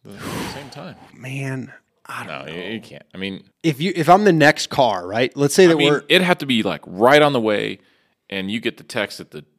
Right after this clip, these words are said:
Speaker 1: the order's ready. Your dude can run out and, like, grab the bag off the shelf. But then why not just go when you get back?
Speaker 2: Yeah.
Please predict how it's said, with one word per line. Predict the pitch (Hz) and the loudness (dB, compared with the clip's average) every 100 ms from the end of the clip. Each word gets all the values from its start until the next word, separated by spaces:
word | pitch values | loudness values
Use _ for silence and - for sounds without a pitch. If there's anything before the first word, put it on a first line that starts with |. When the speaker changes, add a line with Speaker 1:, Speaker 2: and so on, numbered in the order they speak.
| - | -18
Speaker 1:
the | - | -12
order's | 123 120 110 87 | -4 -2 -2 0
ready. | 101 95 87 - | 0 2 -2 -8
Your | 90 | -10
dude | 95 104 98 | -4 -4 -6
can | 90 82 | -12 -12
run | 85 98 | -6 -4
out | 98 98 | -4 -6
and, | |
like, | 73 73 | -10 -8
grab | 87 90 | -8 -8
the | 76 | -8
bag | 85 82 | -6 -6
off | 80 78 | -8 -14
the | - | -16
shelf. | 78 58 _ _ _ _ | -16 -18 _ _ _ _
But | 175 | -12
then | 202 180 | -10 -10
why | 160 160 | -8 -10
not | 151 | -10
just | 131 - | -14 -16
go | 85 | -14
when | 78 | -14
you | 65 | -16
get | - | -20
back? | - - _ _ | -20 -20 _ _
Speaker 2:
Yeah. | 147 110 95 92 95 | -10 -6 -4 -4 -6